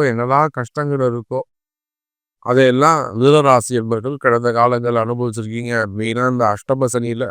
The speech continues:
மிதுன ராசி என்பர்கள் படாத கஷ்டம் பட்டாங்க. என்னென்ன உண்டோ எல்லா இடத்துலயும் ஹெல்த் போச்சு, உடல்நிலை, ஆரோக்கியம், ஃபேமிலி,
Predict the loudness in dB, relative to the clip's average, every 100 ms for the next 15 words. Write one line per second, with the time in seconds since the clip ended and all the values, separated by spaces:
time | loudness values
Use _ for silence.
0 | -10 _ _ _ _ _ _ _ _ _
1 | _ _ _ _ 0 4 6 6 4 2
2 | -2 -2 -2 -4 0 2 4 2 2 -2
3 | -4 -4 -4 -4 -4 -2 -2 -4 -4 -4
4 | -2 -2 0 0 2 0 -2 -4 _ _
5 | _ _ _ _ _ _ _ _ _ -2
6 | 4 6 6 2 -2 -4 -2 -2 -2 -4
7 | -6 -6 -6 -8 -10 _ _ _ _ _
8 | _ 0 4 4 4 4 4 6 4 2
9 | -2 -4 -6 -6 _ _ 2 2 2 0
10 | -4